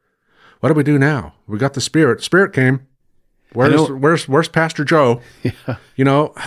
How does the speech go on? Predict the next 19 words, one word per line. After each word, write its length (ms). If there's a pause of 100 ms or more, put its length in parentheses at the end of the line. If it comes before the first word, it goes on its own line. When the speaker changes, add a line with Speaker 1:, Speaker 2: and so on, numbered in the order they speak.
(100)
Speaker 1:
and 160
again, 260
I'm 100
not 200
coming 220
down 180
on 60
pastors. 420
I 100
was 380
one 220
for 180
years 300
and 100
Speaker 2:
Yeah. 40
Speaker 1:
years 180
and 80
years. 260 (640)
But 260